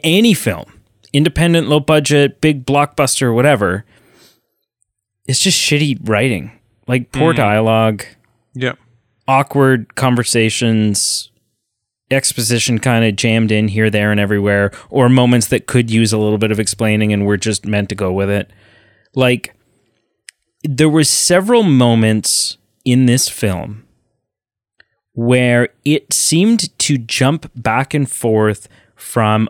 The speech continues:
Speaker 1: "Okay, maybe this could be a children's movie," to,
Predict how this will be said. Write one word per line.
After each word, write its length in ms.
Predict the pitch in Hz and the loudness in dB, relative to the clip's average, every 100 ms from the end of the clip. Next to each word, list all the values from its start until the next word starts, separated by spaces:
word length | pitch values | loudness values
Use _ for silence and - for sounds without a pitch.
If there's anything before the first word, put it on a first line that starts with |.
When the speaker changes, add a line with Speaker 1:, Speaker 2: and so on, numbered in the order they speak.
| - | -4
Speaker 1:
"Okay, 520 | 320 - 185 131 143 - | -6 -4 0 2 0 -2
maybe 500 | 143 147 165 180 196 | -2 2 2 2 0
this 240 | 156 139 - | 0 0 0
could 280 | - 120 107 | -2 -4 -2
be 400 | 110 101 98 92 _ _ _ _ - | 0 2 0 -2 _ _ _ _ -4
a 80 | 123 | -4
children's 720 | - 127 107 107 98 95 107 | -2 0 0 0 -2 -4 -2
movie," 640 | 107 104 92 - 98 143 _ _ _ _ _ - | 0 0 -2 -6 -8 -10 _ _ _ _ _ -6
to, 680 | - 131 120 117 113 107 | -2 2 4 4 2 0